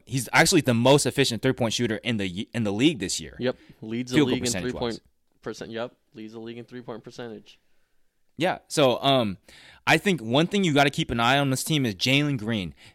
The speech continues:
Speaker 1: How good can Jalen Green really be? He has the team around him.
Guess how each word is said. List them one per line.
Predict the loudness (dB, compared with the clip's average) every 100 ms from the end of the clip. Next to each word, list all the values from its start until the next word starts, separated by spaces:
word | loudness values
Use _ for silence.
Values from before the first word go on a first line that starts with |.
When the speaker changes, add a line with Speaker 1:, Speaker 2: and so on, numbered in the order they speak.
| _ _
Speaker 1:
How | -12 0 4 4 4 -8 0
good | 6 6 4
can | -4 -4
Jalen | 0 0 0 -2
Green | -2 -2 -2
really | -2 0 0
be? | -2 -4
He | -4 -8
has | -2 2 2 2
the | -4
team | -4 -2 0
around | 0 -2
him. | -4